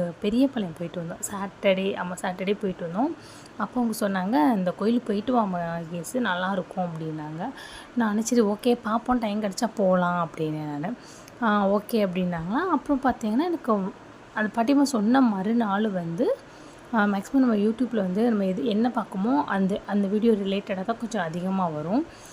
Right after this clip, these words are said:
நான் சாமி சம்மந்தமா எதுவுமே பார்க்கல. ஆனா எனக்கு வந்து இந்த கோயிலோட வரலாறுன்னு சொல்லி எனக்கு வந்து வந்துச்சு, வீடியோ வந்துச்சு.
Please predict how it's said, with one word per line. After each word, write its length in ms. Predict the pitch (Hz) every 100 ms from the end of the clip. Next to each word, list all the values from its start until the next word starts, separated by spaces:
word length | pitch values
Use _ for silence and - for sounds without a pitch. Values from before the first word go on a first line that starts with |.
| -
நான் 100 | 240
சாமி 380 | 214 214 220 277 -
சம்மந்தமா 400 | 214 190 190 214
எதுவுமே 420 | 190 190 202 220
பார்க்கல. 600 | 240 190 185 208 220 202
ஆனா 200 | 190 196
எனக்கு 340 | 226 185 160
வந்து 260 | 170 180 302
இந்த 140 | 285 220 -
கோயிலோட 440 | 220 240 202 202 180
வரலாறுன்னு 520 | 170 185 208 208 208
சொல்லி 420 | 214 202 160 247 403 - - - - - - -
எனக்கு 360 | 214 214 202
வந்து 500 | 185 175 214 214 185 175
வந்துச்சு, 420 | 175 185 - 180
வீடியோ 240 | 190 196
வந்துச்சு. 480 | 190 170 165 - -